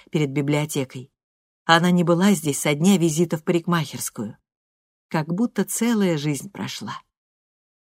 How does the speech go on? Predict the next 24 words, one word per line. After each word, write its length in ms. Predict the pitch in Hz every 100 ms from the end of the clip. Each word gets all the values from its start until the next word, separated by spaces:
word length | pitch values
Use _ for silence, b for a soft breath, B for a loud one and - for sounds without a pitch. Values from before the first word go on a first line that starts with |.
| _ _ _ _ _ _
Сегодня 580 | - - 190 190 165 165
она 200 | 165 170
выглядит 520 | 165 156 165 156 156
иначе, 480 | 160 160 165 - - _ _ _ -
неухоженная, 840 | 185 180 165 185 180 156 143 143
усталая. 760 | 151 - - 160 165 143 135 143 _ _ _ _ _
По 100 | 170
крайней 380 | 196 262 226 220
мере, 240 | 226 220
платье 400 | 208 202 226 202
досталось 520 | 175 185 - 190 185
относительно 640 | 190 196 190 185 196 185 190
новое, 500 | 202 226 170 139 127 _ _ _ -
но 100 | 165
грязные 500 | 165 190 180 165 156
ботинки 540 | 151 156 185 170 160
и 60 | 156
чулки 420 | - 160 156 190
не 140 | 170
спрятать. 720 | 147 - 160 180 - - - - _ _ _ _ _ _ _ _ _ _ _ -
Лоредо 540 | 151 139 147 175 180
заставила 600 | 165 165 - 147 147 156
себя 300 | 156 156 147
войти. 540 | 147 156 156 135 127